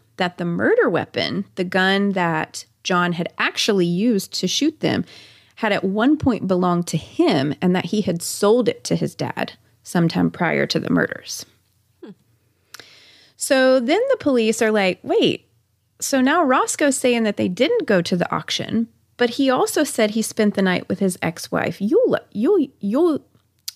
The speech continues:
Speaker 2: Yeah.
Speaker 1: Eula."
Speaker 2: Mm-hmm.
Speaker 1: <laughs> So the police go back to her and they're like, "Now here we have Roscoe is changing his story and it makes your story not make sense."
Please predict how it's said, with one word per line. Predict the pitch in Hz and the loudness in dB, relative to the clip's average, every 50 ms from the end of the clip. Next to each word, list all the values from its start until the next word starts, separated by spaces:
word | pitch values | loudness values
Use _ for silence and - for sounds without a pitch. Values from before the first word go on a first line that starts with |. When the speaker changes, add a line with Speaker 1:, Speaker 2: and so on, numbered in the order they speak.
| _ _ _ _ _ _ _ _ _ _ _ _ _ _ _ | _ _ _ _ _ _ _ _ _ _ _ _ _ _ _
Speaker 2:
Yeah. | - 190 190 220 | -4 0 2 2
Speaker 1:
Eula." | 240 226 180 147 95 76 85 220 220 - - - _ - | 2 2 2 2 0 0 -2 -2 -6 -8 -16 -20 _ -14
Speaker 2:
Mm-hmm. | - - 254 233 220 226 180 175 208 240 170 - | -12 -8 -4 -2 2 2 2 2 2 0 -2 -6
Speaker 1:
<laughs> | - - - - - - - - - - - - _ | -8 -14 -20 -20 -20 -20 -20 -20 -20 -20 -20 -20 _
So | - - 311 | -10 -4 -2
the | 269 285 277 | 0 0 2
police | - 302 277 302 339 392 - | 2 2 2 2 2 0 0
go | - 285 233 208 | 2 2 2 2
back | 202 185 - | 2 0 0
to | - 254 | 0 -2
her | 240 - - 554 587 - - - - 202 - _ _ _ _ _ _ _ _ | -2 0 2 2 2 2 0 -2 -4 -6 -10 _ _ _ _ _ _ _ _
and | - 240 247 | -2 0 2
they're | 254 254 254 | 2 2 2
like, | 247 247 233 226 226 220 - - - - - _ _ _ _ _ _ _ _ _ _ _ _ _ _ _ - | 2 2 2 2 2 2 0 -2 -8 -20 -20 _ _ _ _ _ _ _ _ _ _ _ _ _ _ _ -4
"Now | 247 247 269 294 302 | -2 0 2 2 2
here | 285 294 349 349 339 | 4 2 2 2 2
we | 330 381 539 508 415 | 2 0 2 2 2
have | 277 220 | 2 2
Roscoe | 214 214 233 370 - - - 262 220 | 2 2 2 0 -2 -2 0 0 2
is | 190 202 - | 2 0 0
changing | - - 226 214 208 208 208 190 | -2 0 2 2 2 4 4 2
his | 185 180 | 2 0
story | - - - 285 349 359 294 233 208 190 - | -2 -4 -6 -2 -2 0 2 2 2 2 0
and | - 226 | 0 0
it | 254 247 - | 0 0 0
makes | 247 240 196 - - - | 0 -2 -2 -4 -4 -2
your | 202 196 220 370 554 | 0 2 2 2 2
story | - - - 240 202 175 156 156 | 0 -2 0 0 2 2 2 2
not | 135 147 - - - | 2 0 -2 -2 -2
make | - 131 - - | -4 -4 -4 -4
sense." | - - - - - 95 - - - - - | -10 -12 -10 -6 -6 -6 -6 -6 -10 -14 -14